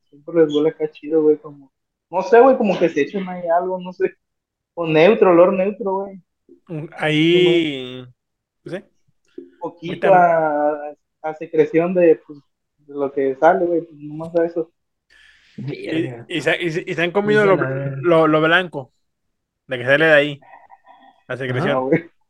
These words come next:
Speaker 2: Secreción.
Speaker 1: No, güey.
Speaker 3: Dice, cu-, cu-,
Speaker 1: Lo
Speaker 3: ¿cuál,
Speaker 1: vuelvo a
Speaker 3: güey?
Speaker 1: embarrar ahí.
Speaker 3: ¿Cuál blanco, güey? ¿Qué, qué te sale blanco el
Speaker 1: Lubricante.
Speaker 3: culo,
Speaker 2: De
Speaker 3: güey?
Speaker 2: la,
Speaker 3: No
Speaker 2: de
Speaker 3: mames.
Speaker 2: las, no, de abajo, del pozo.
Speaker 3: Ah, la
Speaker 1: Sí,
Speaker 3: morra.
Speaker 1: güey, sale.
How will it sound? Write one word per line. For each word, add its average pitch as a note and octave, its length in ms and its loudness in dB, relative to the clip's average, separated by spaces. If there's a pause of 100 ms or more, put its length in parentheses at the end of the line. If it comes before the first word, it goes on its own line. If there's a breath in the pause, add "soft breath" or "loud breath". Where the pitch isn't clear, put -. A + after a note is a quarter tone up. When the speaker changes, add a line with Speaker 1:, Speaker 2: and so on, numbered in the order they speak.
(120)
Speaker 2:
Secreción. C3 600 -4
Speaker 1:
No, D3+ 300 2
güey. D#3 420 2 (360)
Speaker 3:
Dice, C#3 240 -10 (160)
cu-, - 240 -18
cu-, - 160 -20
Speaker 1:
Lo - 80 -20
Speaker 3:
¿cuál, D3 160 -6
Speaker 1:
vuelvo C#3+ 160 0
a D#3+ 40 6
Speaker 3:
güey? F3 60 6
Speaker 1:
embarrar D3+ 340 2
ahí. D#3 260 -2 (340)
Speaker 3:
¿Cuál C#3+ 160 -10
blanco, C#3 320 -8
güey? F3 180 -4
¿Qué, - 180 -20
qué D#3 120 -8
te - 100 -16
sale D#3+ 240 -8
blanco D#3+ 260 -2
el D#3 60 4
Speaker 1:
Lubricante. D3+ 140 2
Speaker 3:
culo, E3+ 240 -2
Speaker 2:
De D3 80 0
Speaker 3:
güey? - 20 2
Speaker 2:
la, C#3+ 120 4
Speaker 3:
No E3 40 0
Speaker 2:
de E3+ 60 -12
Speaker 3:
mames. C#3+ 140 -4
Speaker 2:
las, D3+ 280 -4
no, F3+ 460 2
de C#3+ 180 -2
abajo, D#3+ 540 -2
del C3+ 140 -8
pozo. D#3+ 640 -8 (840)
Speaker 3:
Ah, F#3+ 340 -2
la E3+ 100 2
Speaker 1:
Sí, D3 60 -2
Speaker 3:
morra. E3 240 2
Speaker 1:
güey, E3+ 240 4
sale. F3 560 2